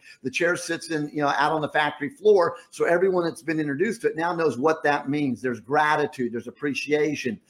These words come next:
It reminds them of what it is that brings them joy, which then will trigger to what sort of value systems do I have? 'Cause our values drive our mental visions of where we can go, what we can accomplish. Our values tell our behaviors what they're gonna do that people see.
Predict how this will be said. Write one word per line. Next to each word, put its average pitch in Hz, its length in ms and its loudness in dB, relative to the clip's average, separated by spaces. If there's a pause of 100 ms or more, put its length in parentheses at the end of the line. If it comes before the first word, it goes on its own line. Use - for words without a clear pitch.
(180)
It 147 100 4
reminds 165 680 2
them 160 240 2
of 143 320 4
what 165 240 2
it 165 220 -2
is 156 260 2
that - 180 -8
brings 147 300 -2
them 131 180 -2
joy, 170 500 6 (220)
which 143 200 -2
then 202 180 6
will 180 160 0
trigger 170 380 -2
to 156 160 0
what 156 200 0
sort 143 140 -2
of 117 160 -4
value 147 380 0
systems 147 380 -10
do 147 100 -4
I 147 100 0
have? 139 260 -2
'Cause 127 80 -10
our 131 120 -2
values 143 500 -2
drive 147 420 0
our 131 140 0
mental 131 300 -6
visions 139 480 -2
of 120 100 -12
where 143 120 -2
we 135 120 -6
can 127 160 -10
go, 135 220 0
what 131 160 -4
we 117 80 -10
can 120 100 -10
accomplish. 156 520 -2 (280)
Our 131 160 0
values 156 460 2
tell 151 160 2
our 143 100 4
behaviors 143 580 -2
what 135 200 -4
they're 135 100 0
gonna 135 180 -2
do 135 140 -2
that 127 140 -6
people 123 200 -8
see. 165 380 2